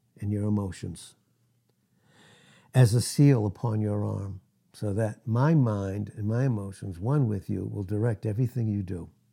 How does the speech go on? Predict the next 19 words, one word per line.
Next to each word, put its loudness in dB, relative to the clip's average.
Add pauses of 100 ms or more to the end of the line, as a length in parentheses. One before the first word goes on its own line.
(1600)
For 6
love 10
is 0
strong 0
as -2
death. -6 (1040)
Jealousy 6
is 2
cruel 6
as 2
the 0
grave. 0 (420)
The 6
coals 8
thereof 4
are 4
coals 2
of -4
fire, -6